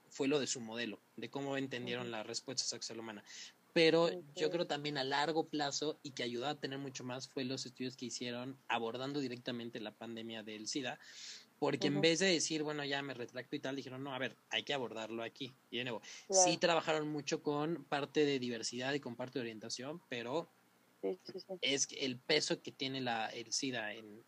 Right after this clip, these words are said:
Speaker 1: dentro de la sexualidad es
Speaker 2: No
Speaker 1: muchísimo.
Speaker 2: manches, sí, sí, es muy fuerte, claro.
Speaker 1: En mil novecientos noventa y tres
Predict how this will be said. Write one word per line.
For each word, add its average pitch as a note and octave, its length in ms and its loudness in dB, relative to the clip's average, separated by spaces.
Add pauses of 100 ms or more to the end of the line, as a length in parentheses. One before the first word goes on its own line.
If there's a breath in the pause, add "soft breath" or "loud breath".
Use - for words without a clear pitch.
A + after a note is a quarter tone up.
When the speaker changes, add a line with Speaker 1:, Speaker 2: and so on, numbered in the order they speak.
Speaker 1:
dentro C3 220 0
de C3 40 -2
la A2+ 80 -4
sexualidad A#2 640 -2
es B2+ 160 0
Speaker 2:
No F#3+ 260 4
Speaker 1:
muchísimo. - 0 -
Speaker 2:
manches, E3+ 540 -2
sí, F3 100 -4
sí, F3+ 120 -8
es E3+ 180 -10
muy F3 320 -2
fuerte, - 260 -2 (240)
claro. F3 240 0 (540)
Speaker 1:
En F#3 160 8
mil A#3 160 10
novecientos F3+ 480 4
noventa C3+ 260 0
y A#2 80 0
tres D#3+ 380 0